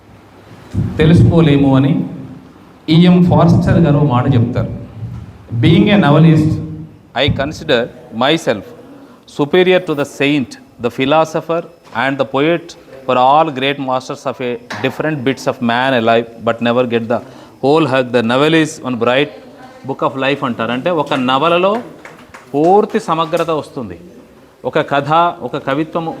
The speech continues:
చెప్పినప్పుడు కొన్ని పార్శ్వాలు మాత్రమే చెప్తాం, కానీ నవలలో పూర్తి విషయాలు మనం చెప్పుకునే అవకాశం ఉంటుంది.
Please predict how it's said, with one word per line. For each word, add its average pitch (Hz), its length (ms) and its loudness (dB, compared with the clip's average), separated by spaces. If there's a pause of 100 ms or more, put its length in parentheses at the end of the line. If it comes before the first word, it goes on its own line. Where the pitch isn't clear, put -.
(460)
చెప్పినప్పుడు 160 580 -2 (160)
కొన్ని 175 260 -2
పార్శ్వాలు 175 560 0
మాత్రమే 165 380 -2
చెప్తాం, 135 420 -6
కానీ 175 280 -6 (500)
నవలలో 175 440 2
పూర్తి 185 440 -2
విషయాలు 165 400 -2
మనం 151 320 -6 (380)
చెప్పుకునే 147 300 -4
అవకాశం 131 480 -2
ఉంటుంది. 127 460 -4